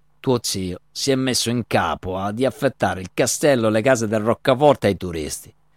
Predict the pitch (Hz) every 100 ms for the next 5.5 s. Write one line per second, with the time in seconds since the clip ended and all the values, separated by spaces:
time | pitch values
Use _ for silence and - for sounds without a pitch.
0 | _ - 127 123 101 - - 80 _ _
1 | 110 110 117 127 127 123 - 120 123 123
2 | 113 117 101 92 101 104 104 120 107 107
3 | 107 113 120 - 113 107 113 117 110 117
4 | 98 110 - 120 101 104 101 101 92 98
5 | 95 92 85 - 78